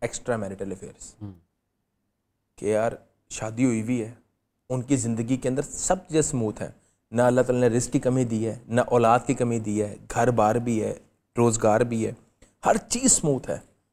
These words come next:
Speaker 1: एक चीज़ डिस्टर्ब कर रही है लड़की को, वो ये है कि मेरे मियाँ का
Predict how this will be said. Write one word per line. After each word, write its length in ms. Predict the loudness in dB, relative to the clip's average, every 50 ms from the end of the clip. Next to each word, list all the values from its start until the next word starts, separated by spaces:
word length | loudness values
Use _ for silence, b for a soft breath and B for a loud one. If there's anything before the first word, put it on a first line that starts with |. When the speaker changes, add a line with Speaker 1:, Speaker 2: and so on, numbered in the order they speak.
| _ _ _ _ _ _ _ _ _ _ _ _ _ _ _ _ _ _ _ _ _ _ _ _ _ -2 2
Speaker 1:
एक 260 | 4 4 4 2 2
चीज़ 200 | 0 0 2 2
डिस्टर्ब 360 | 2 0 4 4 4 4 4
कर 160 | 2 0 2
रही 80 | 2 2
है 60 | 2
लड़की 380 | 2 0 -2 -4 -2 -2 -4 -4
को, 180 | -4 -8 -16 -16 _ _ _ _ _ _ _ -4
वो 100 | -2 2
ये 160 | 4 4 4
है 80 | 4 4
कि 100 | 2 0
मेरे 380 | 0 0 0 2 4 4 4
मियाँ 360 | 4 2 0 0 0 -2 -2 -2
का 360 | -2 -2 -4 -4 -6 -12